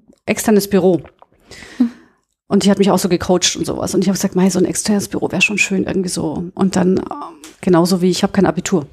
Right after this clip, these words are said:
Speaker 1: Ich bin zehnte Klasse runter. Und auch so ganz lange so, „Ah, machst das Abitur? Ah, warum? Ich hab kein Abitur.“ Ähm,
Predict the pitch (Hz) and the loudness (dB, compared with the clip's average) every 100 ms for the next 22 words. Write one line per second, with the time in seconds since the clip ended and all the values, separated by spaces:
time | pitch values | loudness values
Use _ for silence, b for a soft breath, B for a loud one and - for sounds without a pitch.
0 | - B B B B B - 196 190 185 | -14 B B B B B -2 0 2 2
1 | 185 180 185 185 180 - 156 - 185 180 | 2 0 0 0 -2 -6 -10 -6 -2 -2
2 | - 180 202 208 196 196 196 190 190 - | -2 0 0 2 4 4 4 2 2 0
3 | 202 196 - 196 185 196 - 202 196 196 | 0 0 -2 -8 -6 -8 -8 -6 -4 -2
4 | 220 208 - - 214 220 226 - 208 - | -4 -6 -6 -10 -10 -8 -8 -6 -8 -6
5 | 208 B B B B B - 214 220 226 | -8 B B B B B 2 4 6 6
6 | 220 220 202 | 4 4 0